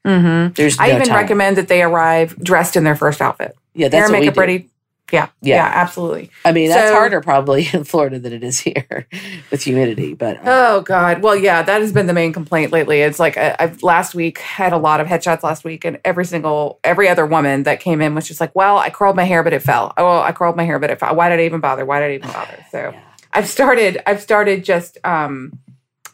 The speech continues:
Speaker 1: keeping my, I have a cur-, like, a curling iron in my, in my,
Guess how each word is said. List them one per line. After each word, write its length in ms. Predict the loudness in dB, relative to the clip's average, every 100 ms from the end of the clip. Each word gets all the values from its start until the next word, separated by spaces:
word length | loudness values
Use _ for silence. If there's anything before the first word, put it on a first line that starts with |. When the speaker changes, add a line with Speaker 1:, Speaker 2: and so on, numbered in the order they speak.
| _ _
Speaker 1:
keeping 560 | -10 -8 -2 -2 -2 0
my, 240 | 0 2
I 140 | 2 0
have 260 | 0 0
a 40 | 0
cur-, 220 | -2 -2
like, 200 | -4 -4
a 60 | -4
curling 340 | -2 -2 -2
iron 260 | -2 -2 -4
in 80 | -4
my, 360 | -4 -4 -8 -8
in 120 | -6
my, 220 | -4 -2